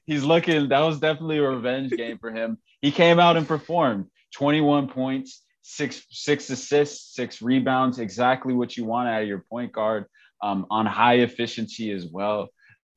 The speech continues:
Speaker 2: Man, I think the Celtics just look like a team that we thought they could always be. And it leads you to that question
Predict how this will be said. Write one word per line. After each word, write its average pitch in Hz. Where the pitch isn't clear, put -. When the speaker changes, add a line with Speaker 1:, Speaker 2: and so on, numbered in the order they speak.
Speaker 2:
Man, 113
I 104
think 139
the 135
Celtics 123
just 127
look 127
like 135
a 123
team 139
that 120
we 120
thought 123
they 113
could 107
always 104
be. 117
And 131
it 123
leads 151
you 156
to 170
that 151
question 131